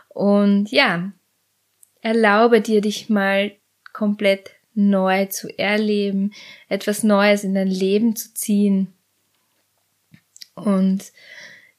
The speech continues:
dich immer mehr kennenzulernen. Es hat mich auch heute wieder sehr gefreut, mit dir durch diese Archetypen zu durchschreiten.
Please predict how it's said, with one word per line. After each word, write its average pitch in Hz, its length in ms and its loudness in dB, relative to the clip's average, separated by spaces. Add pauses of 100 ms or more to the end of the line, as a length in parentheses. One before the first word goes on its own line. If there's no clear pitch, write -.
(140)
dich 240 460 0
immer 220 260 2
mehr 196 320 0
kennenzulernen. 185 1200 -4
Es 208 260 -2
hat 208 200 -2
mich 208 200 0
auch 208 200 -8
heute 220 320 -2
wieder 214 180 -2
sehr 214 380 -2
gefreut, 208 640 -2 (500)
mit 233 200 -6
dir 240 260 2
durch 254 380 0 (600)
diese 214 440 0
Archetypen 214 840 0 (100)
zu 214 420 -2 (220)
durchschreiten. 240 960 -4